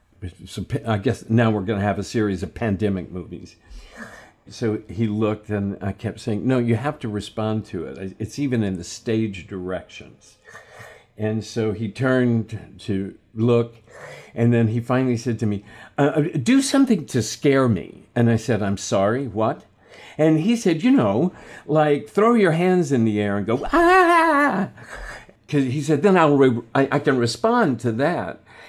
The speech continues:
And I, oh my God, talk about venting. You should have heard me. I said, "I am not a teacher who's about tricks."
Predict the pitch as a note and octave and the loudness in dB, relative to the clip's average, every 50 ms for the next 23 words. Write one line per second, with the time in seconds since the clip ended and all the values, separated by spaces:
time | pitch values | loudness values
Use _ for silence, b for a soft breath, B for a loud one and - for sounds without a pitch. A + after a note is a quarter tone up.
0 | B B B _ B2 A#2+ A#2 A2+ A2 - G#2+ A2+ A#2+ - A2 B2 B2 - - C3 | B B B _ 2 2 4 2 2 0 0 0 0 2 0 -2 -2 0 2 2
1 | C3+ B2 A2+ G2 F#2 F2 - A2 G#2 G2 F#2 F2+ - B2+ C3 B2 B2 G2+ E2+ G2 | 4 4 2 2 -2 -2 -2 -2 0 0 -2 -4 -4 -4 -4 -2 -2 -4 -2 -4
2 | F#2 E2 D#2 E2+ E2 G#2 G2+ A2 A2 A2 - F2 D#2+ F2 G2+ G2 - B2+ G#2 F#2 | -4 -4 -6 -8 -6 -4 -2 -2 -2 -4 -6 -8 -8 -6 -8 -6 -4 -6 -6 -6
3 | D#2 - - A2+ A2 A2 G#2+ G2 F#2 F2+ B1+ B1 A#1 - _ B B B B B | -8 -8 -4 -2 -2 -2 -2 -4 -6 -12 -14 -14 -18 -20 _ B B B B B
4 | B B B - A2+ - - C3+ B2 A#2+ - - D3+ D3+ D#3+ D#3+ E3 D#3 D#3 D#3+ | B B B -2 -2 0 0 0 0 -2 -2 0 2 4 4 6 6 4 6 6
5 | D#3 D#3+ D#3+ D#3 B2+ - - D#3 C#3+ - - C#3 B2+ A2+ C3+ B2+ G#2+ B2+ - B2 | 4 4 4 2 -2 -2 -4 -6 -6 -4 -2 0 0 2 2 0 0 0 2 2
6 | A2+ A#2 A#2 - - - - B2 G2 F#2 - - - - - - | 2 2 0 -4 -8 -4 -2 -2 -2 -2 -6 -10 -16 -18 -18 -18